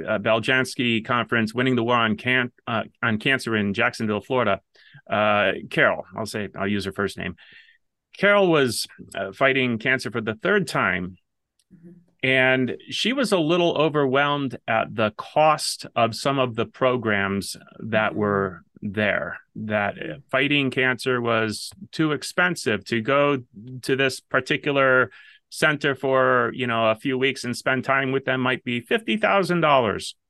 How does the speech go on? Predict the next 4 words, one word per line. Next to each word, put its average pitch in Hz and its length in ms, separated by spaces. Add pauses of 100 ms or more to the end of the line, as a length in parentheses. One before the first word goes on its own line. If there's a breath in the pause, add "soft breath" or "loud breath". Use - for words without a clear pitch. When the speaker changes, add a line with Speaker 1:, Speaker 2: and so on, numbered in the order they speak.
(400 loud breath)
Speaker 2:
Mm-hmm. 165 220 (400)
Speaker 1:
How 254 580 (400)
costly 160 960
is 147 540